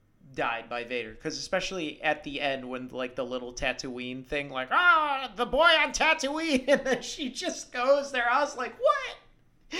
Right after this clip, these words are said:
This doesn't really make sense." But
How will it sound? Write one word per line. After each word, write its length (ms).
This 180
doesn't 400
really 340
make 280
sense." 500
But 380